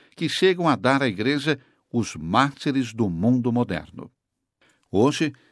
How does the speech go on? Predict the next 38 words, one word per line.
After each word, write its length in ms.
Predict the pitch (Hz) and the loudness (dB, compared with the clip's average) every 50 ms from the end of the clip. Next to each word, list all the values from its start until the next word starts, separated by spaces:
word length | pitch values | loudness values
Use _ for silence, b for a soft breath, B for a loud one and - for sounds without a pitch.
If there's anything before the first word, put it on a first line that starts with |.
| b b | b b
graças 560 | 101 110 113 120 135 147 - - 156 127 - | -2 0 2 2 2 0 0 0 0 0 2
ao 100 | 135 131 | 0 0
Papa, 500 | 123 - - 104 95 85 - - 110 104 b b b b b | 0 2 2 2 2 0 -2 -4 -4 -4 b b b b b
mas 180 | 113 120 123 - | -6 -6 -2 2
também 420 | 156 139 120 120 156 170 170 160 - _ | 2 4 4 4 2 0 0 -4 -6 _
a 100 | - 101 | -2 0
O 120 | 98 113 139 | 2 2 2
N 180 | 151 151 151 | 2 2 2
Gs 320 | 131 - 131 143 156 - - | 2 2 2 2 2 0 -2
que 140 | - 151 131 | 0 0 2
lutam 440 | 127 147 175 185 175 - 135 101 78 | 4 4 2 2 2 0 0 -2 0
pelos 280 | - 117 117 123 101 | 0 0 2 2 2
direitos 500 | - 95 85 95 113 127 123 - 98 80 | 0 0 2 2 2 2 0 -2 -4 -4
do 100 | - 85 76 | -4 -2 0
homem, 380 | 92 120 139 143 151 143 120 123 b b b b b b b | 2 4 4 4 2 0 0 -2 b b b b b b b
há 120 | 113 127 | 0 0
uma 220 | 156 170 165 170 | 2 2 0 0
maior 380 | 160 160 147 127 131 156 165 170 | 2 4 4 4 4 2 2 0
atenção 560 | 175 165 - 156 139 127 - - 175 - 170 | -2 0 0 0 0 0 0 0 -2 0 0
ao 140 | 170 151 123 | 0 0 0
tema 320 | - - 147 156 156 160 | 0 2 2 2 2 0
da 140 | 147 147 117 | 0 -2 -2
perseguição 840 | - - 151 151 143 - - 151 127 139 135 - - - 143 151 143 | -2 0 -2 -2 -2 -2 -6 -4 -2 -2 -2 0 2 2 2 2 2
dos 180 | 139 127 - | 0 -2 -2
cristãos. 760 | - - 123 123 - - - 123 117 101 82 - - - - _ _ _ _ _ _ _ _ _ _ - | -2 -4 -4 -4 -4 -2 0 2 2 2 0 -4 -10 -16 -16 _ _ _ _ _ _ _ _ _ _ -6
Mas 160 | - 139 135 | -6 -4 0
ainda 320 | 139 110 110 113 107 107 95 b b b b b | 0 2 2 2 2 0 -2 b b b b b
são 380 | b - - 143 135 123 - - _ - | b -6 0 0 0 0 0 -4 _ 4
poucas 480 | 139 143 165 170 165 - 151 135 - 123 | 6 6 6 4 0 -2 -2 -2 0 0
as 160 | 104 87 - | 0 -2 -2
vozes 520 | 80 76 95 110 127 135 120 139 127 - | -4 0 2 2 2 2 0 -2 -2 -2
que 140 | - - 120 | -2 -4 -4
se 180 | - - - 139 | -4 -2 -2 0
levantam 640 | 131 123 95 - 104 113 120 120 - 127 113 101 b b b b b b | 0 0 0 0 2 2 2 2 0 0 -2 -2 b b b b b b
para 180 | - 151 147 135 | -6 -6 -6 -4
gritar 480 | 120 147 143 127 123 - 143 151 151 | -2 0 -2 0 0 0 0 2 2
ao 160 | 151 131 113 | 4 2 4
mundo 400 | 110 135 151 151 151 143 151 139 | 4 4 4 4 4 2 0 -2